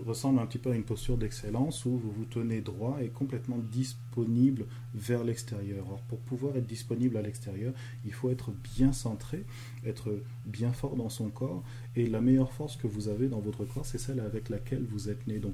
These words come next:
tout l'objectif du Setai, c'est de ramener l'être humain à l'état originel de la santé que nous avions lorsque nous sommes nés. Et l'état originel de la santé que nous avions lorsque nous sommes nés passe par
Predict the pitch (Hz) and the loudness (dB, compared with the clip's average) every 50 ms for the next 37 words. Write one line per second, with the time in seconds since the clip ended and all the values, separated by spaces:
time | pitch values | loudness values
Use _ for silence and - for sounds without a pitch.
0 | - - - - - - - - 127 123 120 117 - - 139 143 123 113 113 104 | -2 -2 -2 -2 0 0 -2 -2 -2 -2 -4 -4 -2 -2 -2 -2 -2 -2 -4 -4
1 | - - 110 104 104 - - 120 123 - - - - - - - - - - - | -4 -4 -4 -4 -4 -6 -6 -6 -6 -6 -6 -6 -8 -8 -10 -10 -10 -8 -4 0
2 | 117 117 113 - - 127 143 160 156 156 151 135 117 110 - - - 110 101 104 | 0 2 2 0 -2 0 0 2 2 2 4 4 4 2 0 -2 -4 -2 0 0
3 | 117 135 135 - - - - - 117 113 117 117 117 139 143 147 143 131 127 123 | 0 0 -2 -2 -6 -10 -6 -4 0 2 2 2 2 2 2 4 4 4 4 4
4 | 113 113 110 107 101 101 107 131 151 - - - - - - - - - - - | 2 0 0 0 0 0 2 0 0 -2 -4 -10 -10 -10 -10 -10 -10 -10 -10 -12
5 | - - - - - - - - - - - - - - - 127 131 123 131 131 | -12 -12 -12 -12 -12 -12 -12 -12 -12 -12 -12 -12 -10 -2 2 6 8 8 10 10
6 | 131 123 120 - 123 113 104 - - 123 123 - - - - - - - 135 151 | 8 8 6 4 0 0 0 0 0 0 0 -2 -4 -10 -10 -4 2 4 6 6
7 | 156 139 127 123 110 104 110 117 127 131 131 135 117 113 131 131 131 - - - | 6 6 4 4 4 2 0 0 0 0 2 2 2 4 4 2 2 0 2 2
8 | 123 120 123 120 - - 123 110 107 101 113 135 - - - - - - - - | 4 4 4 4 2 0 -2 0 0 0 0 -2 -2 -4 -8 -10 -10 -6 -2 2
9 | 143 135 127 123 120 139 147 147 131 120 120 117 117 117 110 110 107 107 101 - | 6 8 8 8 8 6 2 2 4 4 2 2 2 0 0 0 0 -2 -2 -4
10 | 110 110 120 135 127 117 113 107 101 107 104 110 120 113 107 - - - - 101 | -4 -4 -2 -2 0 0 0 0 0 0 0 0 -2 -2 -4 -4 -6 -6 -4 -4
11 | 101 104 - 113 98 101 107 120 143 - - - - - - - - 135 135 - | -4 -2 -2 -4 -4 -2 0 0 0 0 -2 -10 -10 -10 -6 0 0 0 0 0
12 | - - - 117 120 131 131 - | -2 -4 -4 -2 0 -2 -2 -4